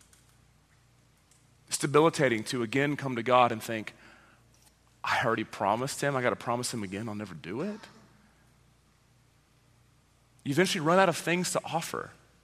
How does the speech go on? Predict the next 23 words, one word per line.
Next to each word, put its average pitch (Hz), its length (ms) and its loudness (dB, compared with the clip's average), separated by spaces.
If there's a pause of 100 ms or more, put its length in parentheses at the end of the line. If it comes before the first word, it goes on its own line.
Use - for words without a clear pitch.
(1300)
You 127 80 -6
eventually 151 300 -2
are 135 40 -2
tired 123 520 4
of - 340 -12
self-loathing, 104 720 -2
so - 120 -12
you 90 160 -8
leave. 80 480 -10 (1080)
Or, 123 640 2 (760)
or 135 200 2
you 104 100 -2
stay 147 340 0
around 120 360 0
God 95 280 0
and 95 80 -6
you 92 60 -8
stay 113 300 -4
religious, 101 500 -4
but 78 240 -8
you 90 100 -8
resent 76 380 -10
him. - 220 -18